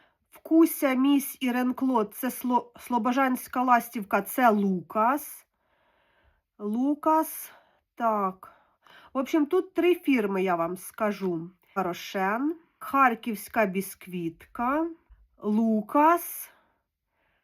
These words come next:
і Прат А В К. Прат А В К. От, чотири крупних компанії. А В К, Харків, Бісквіт, Рошен і Лукас наповнили оцю коробку.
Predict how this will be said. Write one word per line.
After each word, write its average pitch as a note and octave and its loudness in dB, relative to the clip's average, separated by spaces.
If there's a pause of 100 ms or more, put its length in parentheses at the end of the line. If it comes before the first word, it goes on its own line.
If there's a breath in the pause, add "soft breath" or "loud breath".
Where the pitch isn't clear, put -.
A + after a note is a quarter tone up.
(580)
і C#4+ 4
Прат C#4+ 2
А B3 8
В C4 0
К. D#3+ -2 (220)
Прат D#4 0
А B3 0
В B3+ -6
К. F3+ -6 (380)
От, A3 -4 (120)
чотири E4+ 0
крупних C#4+ -4
компанії. A3+ -4 (600 soft breath)
А A#3+ 2
В C4 -2
К, C4+ 0
Харків, A#3+ -2
Бісквіт, A#3 -6
Рошен A#3 0
і A#3 -4
Лукас A3 -2 (320 soft breath)
наповнили C#4+ 2
оцю C4 -4
коробку. D4 -4